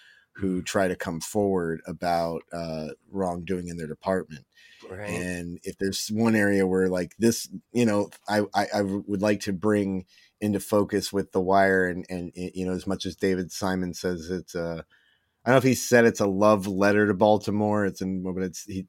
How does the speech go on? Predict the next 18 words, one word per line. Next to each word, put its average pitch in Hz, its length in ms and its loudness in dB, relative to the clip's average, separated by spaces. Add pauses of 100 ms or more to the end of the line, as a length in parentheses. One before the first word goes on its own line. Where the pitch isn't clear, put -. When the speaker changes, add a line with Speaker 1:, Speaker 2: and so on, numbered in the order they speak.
(100)
Speaker 1:
I 92 60 -6
think 95 200 -4
he 92 100 -4
wants 95 260 -2
to 90 60 -12
be 95 140 0
an 87 180 -2
honest 98 360 2
letter 92 220 0
to 87 80 -6
Baltimore 87 720 -4
of, 82 120 -10
like, 82 120 -4
Speaker 2:
Right. 98 160 -6
Speaker 1:
what 87 140 -4
it 85 100 -6
all 80 260 -4
is. 85 480 -6